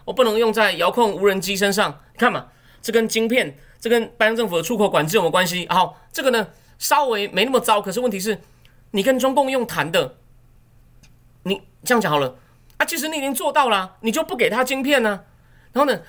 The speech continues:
你还希望他配合你，自己把手脚绑起来，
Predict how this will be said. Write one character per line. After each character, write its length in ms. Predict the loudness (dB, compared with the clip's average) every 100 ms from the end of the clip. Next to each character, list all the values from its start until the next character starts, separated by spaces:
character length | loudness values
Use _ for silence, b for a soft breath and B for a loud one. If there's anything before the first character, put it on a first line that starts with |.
| B
你 120 | 0
还 60 | 2
希 140 | 4
望 100 | 2
他 140 | 2 0
配 240 | 2 2
合 160 | 2 0
你， 300 | -2 -4 -8 b
自 120 | -8
己 160 | -4 -2
把 160 | -2
手 220 | 0 2 4
脚 200 | 2 0
绑 280 | -2 -2
起 120 | 0 0
来， 280 | 0 -2